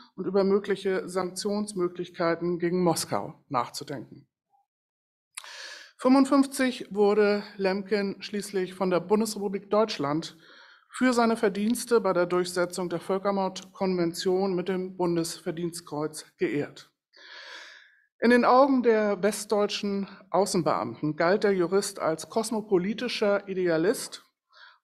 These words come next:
und Kämpfer gegen den Totalitarismus, während man seine jüdische Identität als Holocaust-Opfer lieber beschwieg.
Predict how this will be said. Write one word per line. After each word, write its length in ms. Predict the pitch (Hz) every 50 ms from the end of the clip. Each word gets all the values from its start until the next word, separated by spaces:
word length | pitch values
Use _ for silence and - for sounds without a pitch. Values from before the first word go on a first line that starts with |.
| _
und 420 | _ 196 196 196 196 190 - - -
Kämpfer 480 | - 226 226 240 233 - 240 220 214
gegen 400 | 214 190 196 196 190 190 185 185
den 320 | 170 180 180 170 170 170 170
Totalitarismus, 1120 | - 208 185 185 180 175 175 - 190 165 180 196 196 - 240 233 247 277 262 - - - _ _ - - - - - - - _ _
während 340 | 208 208 202 214 214 208 214
man 180 | 202 196 196
seine 300 | 190 202 196 185 180 175
jüdische 720 | 165 170 165 202 254 254 240 196 - - 156 139 131 139 147
Identität 720 | - 175 156 175 175 170 165 170 165 - 214 214 214 226 220
als 300 | - 170 175 170 - -
Holocaust-Opfer 1200 | 208 202 208 214 208 214 214 196 196 196 - - _ - - - - - 175 170 180 180 175 185 - -
lieber 540 | 180 165 156 165 165 156 160 165 160 - _
beschwieg. 540 | 190 180 - - 151 147 131 - - -